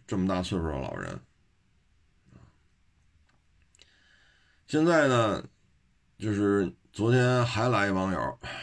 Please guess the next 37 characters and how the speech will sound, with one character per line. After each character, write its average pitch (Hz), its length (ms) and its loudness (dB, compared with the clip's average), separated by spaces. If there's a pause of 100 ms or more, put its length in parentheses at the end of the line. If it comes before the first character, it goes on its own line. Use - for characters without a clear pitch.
(280)
也 85 180 -4
是 104 120 -2
这 104 80 0
标 107 280 0
的 85 140 -4
事 82 80 -4
儿 - 140 -8 (460)
啊。 - 200 -18 (1300)
他 143 480 2
呢， 98 640 2 (1040)
标 123 340 2
呢 87 460 -2 (320)
是 64 640 -6
他 101 80 -8
们 95 100 -2
家 107 120 -2
俩， - 360 -6 (680)
他 107 120 -6
和 110 140 -2
他 110 140 0
老 78 180 -2
父 98 240 -4
亲 71 100 -6 (140)
一 76 140 -6
人 92 120 0
一 98 60 0
标。 95 340 -4 (1700)
然 117 160 0
后 143 180 2
呢， 127 220 2
他 147 140 2
老 120 160 2
父 175 180 -2
亲 139 100 2
这 113 80 4
边 110 280 2
呢 87 440 -2